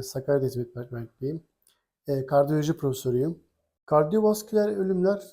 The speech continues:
e, sık görülen ölüm sebebi zaten. Bu esten beri öyleydi. Yani yeni bir şey değil. Kardiyovasküler sistemine bağlı ölümler, e, insanların en çok, e, ölüm sebebi. Ondan sonra işte kanserler geliyor. Yani bu sayı daha çok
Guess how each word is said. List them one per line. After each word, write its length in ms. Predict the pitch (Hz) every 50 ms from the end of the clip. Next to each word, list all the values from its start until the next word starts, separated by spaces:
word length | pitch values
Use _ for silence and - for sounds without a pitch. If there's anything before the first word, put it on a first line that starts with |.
| - -
e, 220 | 151 139 135 135 127
sık 260 | - - 147 - -
görülen 320 | 147 139 131 135 156 180
ölüm 200 | 180 165 170 165
sebebi 280 | 170 - 131 117 110 110
zaten. 360 | - 127 120 127 127 127 127
Bu 160 | 139 151 -
esten 400 | 143 139 139 - - 156 139 127
beri 120 | 139 165 165
öyleydi. 280 | 143 127 117 110 - -
Yani 240 | 123 120 113 117 123
yeni 180 | 131 131 127
bir 60 | 127 123
şey 240 | - - 131 127
değil. 140 | 117 107 _ _ _ _ _
Kardiyovasküler 760 | - 139 131 127 135 135 131 139 131 - - - 147 143 139
sistemine 600 | 143 - - - - - - - 127 135 143 143
bağlı 380 | 135 127 120 120 123 127 127 131
ölümler, 380 | 131 131 127 131 143 165 165 - _ _ _ _ _ _ _ _ _ _ _ _ _ _ -
e, 440 | 139 135 135 135 135 139 143 143 - -
insanların 480 | 151 139 - - 143 143 143 147 147
en 140 | 147 147 139
çok, 420 | 139 - 131 - - - - _ _ 269 247
e, 60 | 170
ölüm 520 | 143 139 139 135 - - 143 139 143 139 135
sebebi. 360 | - 131 123 117 127 156 156
Ondan 240 | 147 147 143 143 139
sonra 280 | - - 135 139 156
işte 220 | 156 - - 143 -
kanserler 520 | - 143 143 135 - 143 143 139 143 139
geliyor. 460 | 135 123 120 110 107 113 123 165 190 _ _ _ _ _ _ _ _ _ _ _ _ _ _ _ _ _ _ _ _ _ _ 302 - - 554 571 - 233 226 208 185
Yani 240 | 185 185 180 180 175
bu 80 | 196
sayı 480 | 196 - - 208 214 220 214 208 214 - - - 208 180 170
daha 160 | 196 202 202
çok 180 | 214 196 -